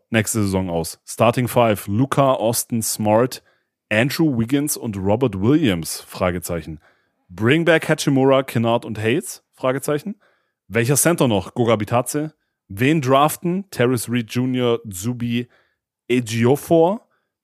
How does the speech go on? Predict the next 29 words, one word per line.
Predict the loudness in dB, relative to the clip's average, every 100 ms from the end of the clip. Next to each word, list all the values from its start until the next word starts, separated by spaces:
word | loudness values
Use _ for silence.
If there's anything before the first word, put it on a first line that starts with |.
| _ _
Austin | 0 2 2 2
Reeves, | 4 2
fünf | -2 -4 0
Jahre, | 0 2 0
einhundertfünfundneunzig | -2 -4 -6 -8 -6 -4 -4 -6 -6
Millionen. | -4 -4 -6 -8 _ _ _ _ _ _ -16
Viele | -8 -4 0 2
Lakers-Fragen, | 4 4 2 0 2 4 4 2 -4
wie | -4 -4
er | -2
richtigerweise | -2 -4 -2 0 0 0
feststellt. | -4 -6 -2 0 -2 0
Und | 0 0 2
wir |
haben | 2 2
dann | 0
hier | 0
noch | 0
mit | 0
reingenommen, | 0 0 -2 -2 -6 _ _
Austin | 0 2 2
Reeves | 2 2 0
per | -6
Sign | -4 -2 0 -2
and | -2 -6
Trade | -4 -4
für | -4
Franz | -8 -6 -4 -4 -4
Wagner, | -2 -2 -2 -10